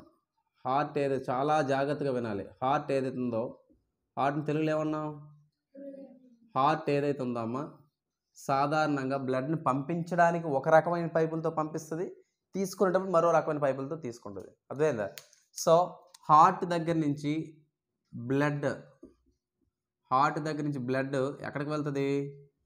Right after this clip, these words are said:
బాడీ పార్ట్స్కి వెళ్తుంది. ఎక్కడికి వెళ్తుందమ్మా? ఎక్కడికి వెళ్తుందిరా? హార్ట్ దగ్గర బ్లడ్ ఎక్కడికి వెళ్తుందమ్మా? బాడీ పార్ట్స్కి వెళ్తుంది. హార్ట్ దగ్గర నుంచి బాడీ పార్ట్స్కి బ్లడ్ రావడానికి ఒక రకమైన పైప్స్,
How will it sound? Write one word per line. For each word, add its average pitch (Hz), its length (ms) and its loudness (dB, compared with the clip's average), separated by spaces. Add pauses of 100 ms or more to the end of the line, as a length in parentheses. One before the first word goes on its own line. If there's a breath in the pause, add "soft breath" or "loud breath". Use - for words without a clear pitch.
(120)
బాడీ 143 240 2 (100)
పార్ట్స్కి 143 340 -4
వెళ్తుంది. 117 220 -2
ఎక్కడికి 135 220 -4
వెళ్తుందమ్మా? 139 380 -2 (1000)
ఎక్కడికి 143 260 -4
వెళ్తుందిరా? 147 340 0 (760)
హార్ట్ 151 300 2
దగ్గర 156 260 0
బ్లడ్ 147 200 2
ఎక్కడికి 147 200 0
వెళ్తుందమ్మా? 147 380 2 (840)
బాడీ 151 300 4 (100)
పార్ట్స్కి 139 360 0
వెళ్తుంది. 104 300 -8 (580)
హార్ట్ 170 380 10 (120)
దగ్గర 156 280 4
నుంచి 160 200 -2 (140)
బాడీ 156 260 10 (100)
పార్ట్స్కి 143 380 4
బ్లడ్ 131 240 2
రావడానికి 131 680 4 (140)
ఒక 143 180 6
రకమైన 160 420 6
పైప్స్, 131 220 6